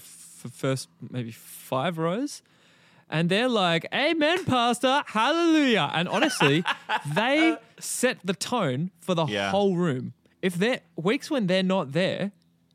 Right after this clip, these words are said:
Speaker 1: it's a completely different church.
Speaker 2: Wow.
Speaker 1: But they always sit down the front, and they, they,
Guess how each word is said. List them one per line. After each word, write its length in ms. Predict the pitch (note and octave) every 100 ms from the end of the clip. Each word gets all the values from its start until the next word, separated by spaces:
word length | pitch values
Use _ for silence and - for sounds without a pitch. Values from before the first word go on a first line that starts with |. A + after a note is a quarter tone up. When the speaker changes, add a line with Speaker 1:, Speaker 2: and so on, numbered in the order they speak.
| -
Speaker 1:
it's 140 | D#3+
a 40 | D#3+
completely 540 | D3+ C3+ F3+ C#3+ D3
different 280 | C#3 C3+ B2
church. 420 | - - - - _ _ _ _ _
Speaker 2:
Wow. 320 | - E2+ E2 - -
Speaker 1:
But 160 | D3+ D3
they 160 | F3
always 320 | E3+ G#3+ A#3
sit 160 | - A3
down 180 | D#3+ F3+
the 60 |
front, 220 | F3+ D#3 D3+
and 140 | C3
they, 240 | C#3+ D#3 D#3
they, 380 | D3 F#3 G3